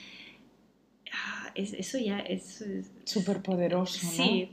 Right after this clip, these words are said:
Speaker 1: entonces como respetar mucho eso
Speaker 2: Ujú.
Speaker 1: y, y intentar como de alguna manera acercarse a eso a través de la música. Sí.
Speaker 2: Sí, tiene mucho sentido, es muy interesante y me viene también, am,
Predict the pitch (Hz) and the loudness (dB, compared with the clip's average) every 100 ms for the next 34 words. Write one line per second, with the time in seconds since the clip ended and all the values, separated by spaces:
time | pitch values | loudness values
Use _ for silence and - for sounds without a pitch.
0 | - 226 202 214 220 - 285 285 - 233 | -10 -6 -4 -4 -4 2 4 4 0 -2
1 | 214 196 202 - 202 220 233 240 233 196 | 0 -2 -2 -4 -6 -2 0 0 0 -2
2 | 185 185 180 196 - - 180 170 170 165 | -2 -4 -10 -14 -10 -2 0 0 -6 -8
3 | - - - - 214 202 190 185 185 - | -16 -20 -14 -4 0 2 4 2 -2 -4
4 | 202 202 196 202 196 196 233 220 202 208 | -4 -2 0 0 0 -2 -2 -2 -2 0
5 | 208 202 214 220 - 196 196 202 220 208 | 0 0 0 -2 -4 -4 -4 -4 -2 0
6 | 214 233 - 254 269 - - - 196 190 | 0 -2 -4 -6 -8 -16 -18 -8 -6 -2
7 | 185 196 180 170 - - 76 - - - | -2 -2 -6 -8 -14 -16 -20 -20 -20 -20
8 | _ _ _ _ _ _ _ - - - | _ _ _ _ _ _ _ -18 -16 -18
9 | - - - - - - _ _ _ _ | -20 -20 -20 -20 -20 -20 _ _ _ _
10 | _ _ _ _ - - _ _ - 214 | _ _ _ _ -20 -20 _ _ 0 2
11 | 202 196 190 196 202 196 196 180 180 185 | 4 6 6 6 6 4 4 4 4 4
12 | 202 185 175 180 190 180 180 175 175 185 | 6 4 6 6 6 4 2 0 2 2
13 | 240 254 - - - - 180 185 170 180 | 2 0 -8 -20 -4 6 8 8 8 6
14 | 226 214 180 175 180 220 233 - 180 165 | 6 6 8 8 8 8 4 4 2 4
15 | 156 156 151 | 2 2 -2